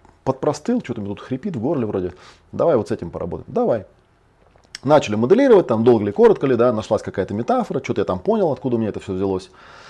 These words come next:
Меня попустило. Ну и Коля, как и обещал, говорит, там: «А если что-то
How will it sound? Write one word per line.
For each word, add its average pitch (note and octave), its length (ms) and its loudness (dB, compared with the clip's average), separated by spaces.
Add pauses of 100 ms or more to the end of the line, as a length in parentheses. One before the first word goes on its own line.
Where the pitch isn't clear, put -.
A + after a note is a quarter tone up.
(200)
Меня A2+ 220 2
попустило. F#3+ 680 0 (420)
Ну C4 160 -2
и D#3 60 2
Коля, D#3+ 220 4
как A2+ 160 -4
и - 20 0
обещал, G2 280 2
говорит, A2 200 -2
там: E2+ 160 -8
«А F2+ 60 -8
если B2 200 -6
что-то F#3 320 -2